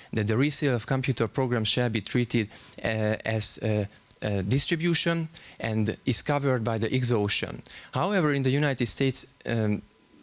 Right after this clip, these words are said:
uh, Southern District of New York judge ultimately concluded that it's not correct for at least sound recordings and under the,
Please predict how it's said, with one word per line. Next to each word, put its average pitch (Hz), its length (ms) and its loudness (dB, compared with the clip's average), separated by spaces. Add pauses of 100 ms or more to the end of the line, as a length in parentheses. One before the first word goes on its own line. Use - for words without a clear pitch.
(340)
uh, 107 360 2
Southern 151 440 2
District 127 340 0
of 117 140 -2
New 135 100 4
York 110 380 2
judge 120 440 0 (280)
ultimately 135 500 0
concluded 127 600 0 (300)
that 113 260 -2
it's - 200 2
not 156 140 -2 (200)
correct 135 460 0 (220)
for 123 200 0
at 107 140 0
least 131 360 2 (160)
sound 131 300 0
recordings 107 600 0 (160)
and 113 200 0
under 117 280 0
the, 107 200 2